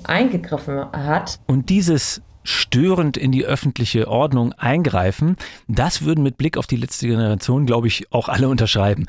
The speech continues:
Speaker 2: Und um jetzt mal auf das Rechtliche zu kommen bei der Kleberei. Ganz am Anfang ist es ja so,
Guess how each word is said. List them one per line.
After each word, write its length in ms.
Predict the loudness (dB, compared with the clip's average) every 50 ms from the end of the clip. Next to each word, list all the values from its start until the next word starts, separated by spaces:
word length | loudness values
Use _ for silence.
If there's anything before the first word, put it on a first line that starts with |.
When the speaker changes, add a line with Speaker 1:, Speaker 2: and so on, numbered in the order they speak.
| -6 -10 -12 -10 -4
Speaker 2:
Und 140 | -2 0 2
um 60 | 2
jetzt 180 | 2 0 0 0
mal 100 | -2 -2
auf 100 | -2 -2
das 220 | -2 -4 -2 -2
Rechtliche 360 | -2 -2 0 -2 -2 -2 -4
zu 140 | -4 -6 -4
kommen 260 | -2 -2 0 0 0
bei 340 | 0 2 2 2 0 -2 -4 -6
der 440 | -4 0 0 2 2 2 0 -2 -4
Kleberei. 520 | -2 -2 0 0 2 0 0 0 0 0 -2 -4 -10 -16 -16 -16 -6 -4
Ganz 200 | -2 0 0 0
am 120 | 0 0 -2
Anfang 460 | -2 0 0 0 0 0 -2 -2 -2
ist 180 | -4 -2 -2 -2
es 120 | -2 0
ja 120 | 0 -2
so, 240 | 0 0 -2 -2 -4